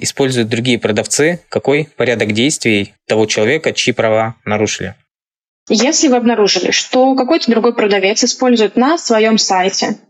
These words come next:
Speaker 2: или на этом же маркетплейсе ваши фотографии, ну, то, во-первых, вы смотрите,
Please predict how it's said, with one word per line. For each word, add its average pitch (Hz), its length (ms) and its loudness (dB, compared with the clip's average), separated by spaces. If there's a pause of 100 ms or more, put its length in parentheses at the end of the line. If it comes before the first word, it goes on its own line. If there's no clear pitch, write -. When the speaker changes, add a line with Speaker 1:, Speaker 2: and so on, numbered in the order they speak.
Speaker 2:
или 262 220 2
на 233 200 4
этом 240 200 2
же 208 140 0
маркетплейсе 202 840 0
ваши 220 340 2
фотографии, 196 840 -2
ну, 269 160 4
то, 247 120 0
во-первых, 339 400 0
вы 262 60 0
смотрите, 240 840 0